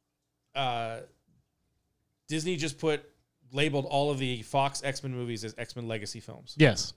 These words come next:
Speaker 1: Taking them out of any, the idea of, like, these are not continuity, don't
Speaker 2: Right.
Speaker 1: think they're continuity. But you still give yourself the cheap,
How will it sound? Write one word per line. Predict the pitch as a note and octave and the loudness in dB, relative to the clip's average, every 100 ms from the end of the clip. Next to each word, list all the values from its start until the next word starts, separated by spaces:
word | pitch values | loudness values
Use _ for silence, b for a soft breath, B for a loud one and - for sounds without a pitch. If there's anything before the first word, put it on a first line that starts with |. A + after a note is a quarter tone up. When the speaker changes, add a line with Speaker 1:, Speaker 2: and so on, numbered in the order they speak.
| _ | _
Speaker 1:
Taking | - A#2+ B2 | -8 -6 -6
them | A#2 - | -8 2
out | C3+ C#3+ | 2 4
of | C3+ - | 0 0
any, | D3 D#3 D3+ C#3 _ _ _ _ - | 2 2 0 -4 _ _ _ _ 2
the | D3 | 4
idea | C#3 D3+ | 6 4
of, | C#3+ | 4
like, | B2 | 2
these | C#3 C#3+ | 0 2
are | E3+ | 2
not | F3 | 4
continuity, | F3 F3 E3+ D#3+ D#3 D3+ | 4 2 2 2 4 8
don't | |
Speaker 2:
Right. | C3+ A#2+ | 8 8
Speaker 1:
think | C#3+ | 2
they're | C#3 | -2
continuity. | C#3 C#3 B2+ G#2+ A#2 _ _ _ _ _ _ | -2 -2 -2 -4 -10 _ _ _ _ _ _
But | D3+ C#3 | 0 2
you | E3+ | 0
still | D3 - G#3+ | 0 4 6
give | F3 G3 E3 | 6 2 2
yourself | F3+ E3 F3 E3 C3 - - - _ _ _ _ A#2+ | 0 0 4 4 4 0 -14 -20 _ _ _ _ -4
the | C#3 | -2
cheap, | C#3 - E3 E3+ - | 0 0 2 -2 -8